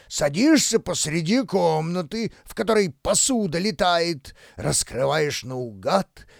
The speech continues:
и начинаешь зачитывать вслух. Никакой чебурашка не выдерживает. Словом, все хорошо и спокойно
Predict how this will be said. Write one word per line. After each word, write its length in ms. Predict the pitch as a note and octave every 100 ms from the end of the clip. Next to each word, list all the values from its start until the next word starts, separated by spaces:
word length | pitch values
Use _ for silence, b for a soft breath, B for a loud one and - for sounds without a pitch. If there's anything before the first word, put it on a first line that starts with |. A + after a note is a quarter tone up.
| b
и 160 | A3 A#3+
начинаешь 1040 | G3 - - G2+ A2+ D3+ D3 D3+ C#3 B2
зачитывать 880 | F2+ G#2 - - F2 F2+ G2+ F#2 F#2+
вслух. 960 | - - - F2 G2 F#2+ F#2+ - - - _ -
Никакой 1160 | E2+ A#2 G3+ A3+ - D3 B2+ - A#2 E3+ F3
чебурашка 1200 | C#3 - C#3+ C3 B2+ A#2 B2 E3 D#3+ - - - E3+
не 240 | C3+ D#3+
выдерживает. 1600 | C#3+ B2+ D3 G#2+ A#2+ C3 D#3+ D#3 C3+ C#3 C#3+ C3+ B2 F#2 - - _ _ _ _ _ _ _ _
Словом, 640 | - - B2+ C3+ A#2+ A2+ G2 -
все 320 | - E4 D#4
хорошо 600 | - F#2+ F2+ - G3+ -
и 100 | C#3+
спокойно 840 | C3+ - - G#2+ - C#3 B2+ G2+